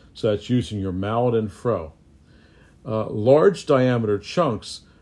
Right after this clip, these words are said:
might need wedges to split out the billets. So as you're cutting, the tree may want to buckle and, and, you know, depending on how it's grown, and come back at you.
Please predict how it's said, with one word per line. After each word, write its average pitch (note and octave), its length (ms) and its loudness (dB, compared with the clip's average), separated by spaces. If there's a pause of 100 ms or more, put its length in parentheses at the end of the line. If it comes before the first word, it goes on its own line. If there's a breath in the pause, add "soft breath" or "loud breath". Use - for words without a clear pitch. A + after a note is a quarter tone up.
(100)
might B2 320 2
need C3+ 300 2
wedges A#2+ 560 0
to - 120 -14
split A#2+ 360 0
out A2+ 240 2
the A2+ 40 -4
billets. F#2+ 540 -4 (600 soft breath)
So A2 180 0
as A2+ 180 0
you're B2+ 100 -6
cutting, C3 440 0
the G2 60 -4
tree C#3 260 0
may A2+ 160 2
want G#2 200 -2
to F#2+ 40 -4
buckle B2 560 0
and, G2+ 260 -8
and, G#2 440 -12
you - 80 -10
know, G#2 120 -6
depending B2 300 0
on A2 120 -2
how A2 220 -2
it's - 160 -6
grown, C3 340 0
and G2 120 -8
come G2+ 140 -6
back C3 280 -4
at G#2 180 -4
you. F#2+ 120 -8